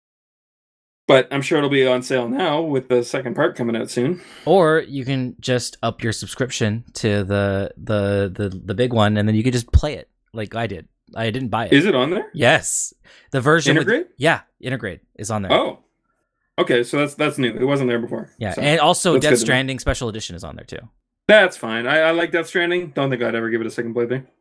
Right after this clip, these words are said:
Speaker 2: Yeah, well, I haven't played it yet,
Speaker 1: I, I,
Speaker 2: so
Speaker 1: I loved it.
Speaker 2: <laughs>
Speaker 1: Great game. I just, I don't think it had any replayability to it.
Speaker 2: Mm-hmm.
Speaker 1: Which is fine. Not all games do.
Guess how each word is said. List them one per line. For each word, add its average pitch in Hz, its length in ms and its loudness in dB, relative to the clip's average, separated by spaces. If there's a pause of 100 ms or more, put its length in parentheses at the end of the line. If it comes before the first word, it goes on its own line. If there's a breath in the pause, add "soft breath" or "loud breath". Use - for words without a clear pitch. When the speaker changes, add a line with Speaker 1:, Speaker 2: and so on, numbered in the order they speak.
(240)
Speaker 2:
Yeah, 78 140 -10
well, 127 100 0
I 147 80 6
haven't 170 180 2
played 160 160 -4
it 123 40 -8
yet, 95 200 -12
Speaker 1:
I, 151 60 4
I, 160 220 4
Speaker 2:
so 151 100 0
Speaker 1:
I 156 80 0
loved 156 300 4
it. 101 480 -2
Speaker 2:
<laughs> - 20 -16
Speaker 1:
Great 156 220 0
game. 170 360 -2
I 139 100 0
just, - 280 -6 (340 soft breath)
I 139 80 2
don't 165 160 4
think 156 120 -2
it - 60 0
had 135 160 2
any 120 200 -2
replayability 113 720 -8
to 135 160 -6
it. - 80 -10 (920)
Speaker 2:
Mm-hmm. 98 180 -10
Speaker 1:
Which 294 120 2
is 311 100 0
fine. 131 280 2
Not 165 120 0
all 139 100 0
games 117 200 -6
do. 113 180 -10